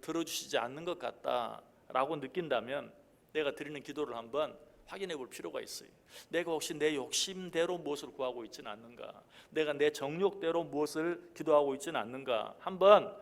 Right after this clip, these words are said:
확인해 보아야 돼요. 그런데 문제는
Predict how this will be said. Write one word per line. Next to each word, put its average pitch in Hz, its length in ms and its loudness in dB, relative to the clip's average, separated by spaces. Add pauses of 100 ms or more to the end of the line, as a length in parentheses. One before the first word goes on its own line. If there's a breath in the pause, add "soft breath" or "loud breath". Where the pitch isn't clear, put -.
(160 loud breath)
확인해 175 920 -2 (260)
보아야 104 220 -10
돼요. - 100 -16 (1500)
그런데 165 240 -4
문제는 147 760 -2